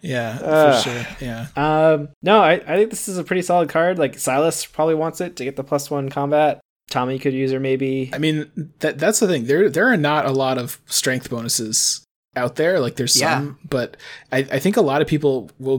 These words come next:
Speaker 1: will play it just for that. And the fact that it basically keeps you completely safe from damage for the whole game is, like, a really neat cherry on top.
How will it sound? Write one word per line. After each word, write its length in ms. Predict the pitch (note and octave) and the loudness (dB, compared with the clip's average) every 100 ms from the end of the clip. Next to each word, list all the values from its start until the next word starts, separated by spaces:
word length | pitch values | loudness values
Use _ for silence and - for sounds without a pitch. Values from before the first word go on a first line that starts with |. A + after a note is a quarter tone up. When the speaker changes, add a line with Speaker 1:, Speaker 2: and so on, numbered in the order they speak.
| C3+ | 0
Speaker 1:
will 140 | C#3 C3+ | -2 0
play 180 | C3+ | -2
it 80 | B2 | 0
just 200 | B2+ A#2 | 0 -2
for 120 | B2+ | -2
that. 280 | A2 A#2+ D3 | -4 -4 -4
And 100 | B2+ | -6
the 80 | B2+ | -4
fact 260 | C3 C3 D3 | -4 -2 0
that 80 | |
it 220 | C3+ - - _ _ _ - | -2 -4 -20 _ _ _ 2
basically 400 | B3 A#3+ F3+ D3 | 2 2 0 0
keeps 260 | E3 C#3+ | -2 -2
you 100 | C#3+ | -4
completely 460 | - C3 D3 C3+ C#3 | -2 -2 0 0 0
safe 260 | - B2+ | 0 -2
from 160 | - A#2+ | -4 -6
damage 360 | A#2 A#2 B2 - | -4 -6 -8 -6
for 100 | C3+ | -4
the 140 | C3 | -2
whole 140 | C3+ | -2
game 360 | C#3 D3+ D#3+ E3+ | 0 -2 -6 -6
is, 180 | - E3+ | -6 -4
like, 160 | A#2 C3+ | -6 -6
a 80 | A#2+ | -8
really 300 | B2 A#2+ A#2+ | -8 -10 -8
neat 320 | A2+ - _ | -10 -12 _
cherry 280 | - A#2+ A#2+ | -6 -6 -8
on 120 | C3+ | -8
top. 300 | C#3 E3 - | -6 -6 -8